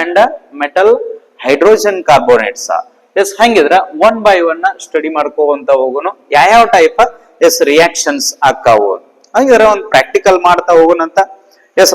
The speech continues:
ಫಸ್ಟ್ ಒನ್ ಇಲ್ಲಿ ಫಸ್ಟ್ ಒನ್, reaction of acids with metals. ಆಸಿಡ್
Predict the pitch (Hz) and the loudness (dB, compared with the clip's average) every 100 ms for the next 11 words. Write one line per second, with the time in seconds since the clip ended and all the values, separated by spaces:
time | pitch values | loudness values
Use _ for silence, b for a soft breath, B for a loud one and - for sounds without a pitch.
0 | 180 220 - 165 104 - - _ _ _ | 0 0 2 0 0 -4 -20 _ _ _
1 | _ _ - - _ _ 175 180 160 135 | _ _ -20 -20 _ _ 0 4 4 2
2 | - _ _ _ _ - 208 - 185 170 | -6 _ _ _ _ -2 0 2 0 0
3 | 214 - 160 180 220 240 - - 233 233 | -4 -2 0 2 2 -2 -6 0 2 2
4 | 240 247 247 - 185 190 202 - - 139 | 2 -2 -4 0 4 4 2 -2 -2 0
5 | - - 160 - - 196 202 - 156 123 | 0 -2 -4 -2 0 2 2 0 -4 -2
6 | - 107 104 - - - _ _ _ - | 0 -2 0 0 0 -4 _ _ _ -2
7 | 147 - 269 247 123 | 0 2 2 2 4